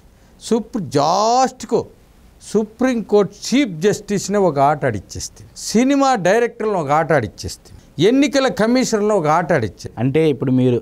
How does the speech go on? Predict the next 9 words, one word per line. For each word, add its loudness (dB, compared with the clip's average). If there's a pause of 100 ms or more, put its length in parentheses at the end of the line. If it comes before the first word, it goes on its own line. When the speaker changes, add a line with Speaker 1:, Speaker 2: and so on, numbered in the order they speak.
Speaker 2:
ఏదైతే 2
చెప్తా -6
ఉన్నారో, -8 (220)
ఎలక్షన్ 0
కమిషన్ -6
అయినా, -8 (480)
సుప్రీంకోర్టు -2
అయినా, -6 (480)
హైకోర్టు, 0